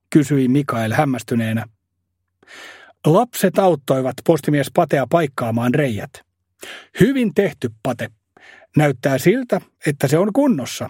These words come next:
sanoi Laura. "Mutta miten me saamme sen täytettyä ilmalla?"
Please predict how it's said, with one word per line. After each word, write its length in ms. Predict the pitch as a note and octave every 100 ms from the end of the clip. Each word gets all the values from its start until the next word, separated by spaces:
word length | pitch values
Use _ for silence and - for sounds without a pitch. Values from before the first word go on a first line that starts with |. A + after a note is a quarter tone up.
| -
sanoi 340 | - E3+ D3 C3+
Laura. 340 | C#3 A#2 A2 - _ _ _
"Mutta 340 | D#3+ G3 - G3+
miten 400 | A#3+ A#3+ A#3 A3+
me 80 | G#3
saamme 340 | A3 G#3 G3+
sen 280 | G3+ G3+ F#3+
täytettyä 580 | - B3+ E3 D3 - F3
ilmalla?" 540 | G#3+ F#3+ A#2+ G#2+ G#2